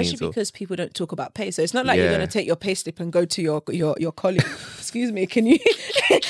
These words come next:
Speaker 2: can you tell me what, what is this? What is
Speaker 1: Yeah.
Speaker 2: that?" You know, because there's, like, an embarrassment, especially in the U K, talking
Speaker 1: Yeah.
Speaker 2: about, like, salaries
Speaker 1: You
Speaker 2: and
Speaker 1: can't
Speaker 2: stuff
Speaker 1: talk
Speaker 2: like
Speaker 1: about
Speaker 2: that.
Speaker 1: salaries,
Speaker 2: But
Speaker 1: apparently, right?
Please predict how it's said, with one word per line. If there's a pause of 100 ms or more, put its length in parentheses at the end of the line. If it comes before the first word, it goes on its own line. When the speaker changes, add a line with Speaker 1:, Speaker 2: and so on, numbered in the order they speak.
(140)
Speaker 2:
can
you
tell
me
what,
what
is
this?
What
is
Speaker 1:
Yeah.
Speaker 2:
that?"
You
know,
because (240)
there's,
like,
an
embarrassment,
especially
in
the
U
K,
talking
Speaker 1:
Yeah.
Speaker 2:
about,
like,
salaries
Speaker 1:
You
Speaker 2:
and
Speaker 1:
can't
Speaker 2:
stuff
Speaker 1:
talk
Speaker 2:
like
Speaker 1:
about
Speaker 2:
that.
Speaker 1:
salaries,
Speaker 2:
But
Speaker 1:
apparently, (160)
right?